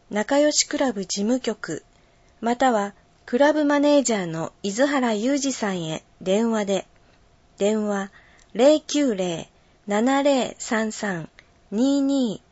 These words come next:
一一。この件の担当は、仲良しクラブまで。電話、ファックスともに、三四一七七一。オープン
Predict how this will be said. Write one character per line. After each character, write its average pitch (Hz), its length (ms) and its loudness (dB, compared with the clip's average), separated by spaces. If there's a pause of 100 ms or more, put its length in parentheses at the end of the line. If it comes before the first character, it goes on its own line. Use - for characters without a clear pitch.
(100)
一 196 400 -8
一。 - 340 -12 (680)
こ 262 120 -4
の 294 140 2
件 320 240 0
の 240 140 0
担 208 240 0
当 196 260 -2
は、 180 240 -4 (400)
仲 202 280 0
良 294 120 4
し - 180 -2
ク 302 120 -6
ラ 285 120 2
ブ 226 140 -6
ま 180 140 -4
で。 170 200 -8 (840)
電 254 260 2
話、 233 240 -2 (160)
フ 262 60 0
ァ - 20 2
ッ 277 60 2
ク 254 160 -8
ス - 100 -4
と 208 140 -4
も 208 160 -4
に、 196 260 -6 (480)
三 220 400 0
四 202 320 -4 (460)
一 262 280 -4
七 254 400 0 (280)
七 226 320 -2
一。 - 420 -6 (2000)
オ 277 200 6
ー - 20 -12
プ 190 260 -4
ン 170 180 -6